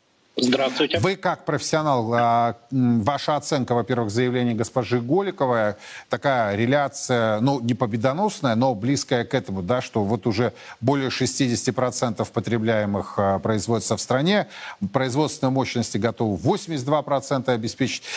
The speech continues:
Speaker 2: И тут я, э, готовясь к общению с вами, натыкаюсь на цифру, а, собственно,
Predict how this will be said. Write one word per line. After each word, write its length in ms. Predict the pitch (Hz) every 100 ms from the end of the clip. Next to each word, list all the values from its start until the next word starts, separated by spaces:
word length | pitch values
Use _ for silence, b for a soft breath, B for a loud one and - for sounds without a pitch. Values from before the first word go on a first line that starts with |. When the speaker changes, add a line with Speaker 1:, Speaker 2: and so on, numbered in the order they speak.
| 151
Speaker 2:
И 80 | -
тут 320 | - 226 233
я, 880 | 135 156 156 139 120 127 123 120 117
э, 120 | 110 110
готовясь 480 | 117 120 135 131 107
к 60 | 127
общению 360 | 117 135 123
с 80 | 110
вами, 380 | 147 175 156 139
натыкаюсь 600 | 123 113 107 139 127 -
на 120 | 123
цифру, 360 | - 175 156 143
а, 160 | 120 120
собственно, 480 | 151 139 - 143